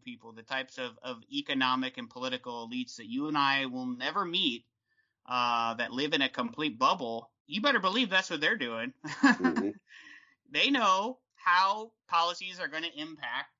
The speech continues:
Speaker 1: their interests, and they participate in the system accordingly. They don't
Speaker 2: Sure.
Speaker 1: care what party it is. What they care about is,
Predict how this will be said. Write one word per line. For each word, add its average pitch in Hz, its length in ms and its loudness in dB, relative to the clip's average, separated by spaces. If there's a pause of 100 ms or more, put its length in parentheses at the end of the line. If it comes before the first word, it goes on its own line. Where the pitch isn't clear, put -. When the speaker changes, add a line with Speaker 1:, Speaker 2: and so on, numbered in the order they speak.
Speaker 1:
their 147 180 0
interests, 131 840 -6 (460)
and 160 500 -4 (160)
they 170 480 -2 (160)
participate 170 760 -2
in 156 80 -2
the 151 120 -4
system 170 440 -8
accordingly. 156 800 -4 (120)
They 127 140 -4
don't 247 240 0
Speaker 2:
Sure. - 220 0
Speaker 1:
care 131 200 -2
what 127 300 -10
party 127 380 2
it 117 80 -4
is. 185 500 -4 (340)
What 151 180 -4
they 156 140 0
care 160 280 2
about 160 460 4
is, 156 560 -6